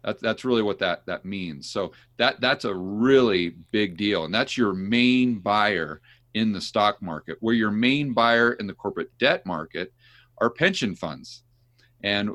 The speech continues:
the, the, the reason they had to go so strong into that market, which is riskier than what they would typically do, is because the Fed drops rates down to zero for,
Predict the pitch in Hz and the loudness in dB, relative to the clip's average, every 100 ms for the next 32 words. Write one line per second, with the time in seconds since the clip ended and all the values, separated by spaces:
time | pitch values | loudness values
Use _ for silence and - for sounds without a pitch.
0 | 104 107 - 101 - 107 107 131 143 123 | -4 -6 -6 -10 -6 -4 2 2 4 2
1 | 110 120 135 135 110 110 113 - 104 92 | 4 4 4 0 0 2 2 2 -4 -4
2 | - 117 123 120 120 120 110 107 101 104 | -8 0 2 4 2 0 -4 -4 -2 0
3 | 98 - _ 104 127 139 95 - 104 78 | 0 0 _ 0 0 0 -4 -4 -8 -4
4 | 101 85 - _ 104 135 147 - 90 78 | -6 -6 -10 _ 0 0 0 -4 -4 -4
5 | 92 _ _ _ _ _ 107 104 110 113 | -8 _ _ _ _ _ -4 -2 -2 2
6 | 104 95 - 180 151 101 85 78 87 - | 0 0 -2 -4 0 0 0 -4 -6 -6
7 | 107 110 85 - 131 135 107 110 104 - | -4 -4 -4 -2 2 2 2 2 2 -2
8 | 104 123 113 - - 101 95 85 104 123 | 0 2 2 -2 -8 -6 -6 -4 2 2
9 | 98 95 90 85 | 2 -2 -6 -6